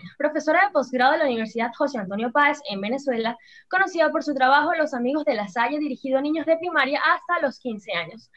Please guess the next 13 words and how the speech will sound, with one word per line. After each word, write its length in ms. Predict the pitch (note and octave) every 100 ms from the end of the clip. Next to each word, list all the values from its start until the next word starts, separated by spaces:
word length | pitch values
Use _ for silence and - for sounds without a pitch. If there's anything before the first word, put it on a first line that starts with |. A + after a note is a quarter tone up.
| - - -
Ha 120 | D#4
hecho 120 | E4 G#4+
actividad 420 | G4+ E4+ B3+ B3
voluntaria 580 | D#4+ C4 A3 B3+ D4+ C#4
en 100 | A#3
el 80 |
Hospital 300 | A3 A#3 A3
Central 400 | G#3 B3+ C4+ C4+
de 140 | C4+ D4+
Valencia, 640 | A3+ A3 C#4+ D4+ B3 A#3+ -
ayudando 400 | B3 A#3+ G#3+ G#3
a 40 |
pacientes, 640 | G3+ F#3+ E4 C#4+ D4 D4+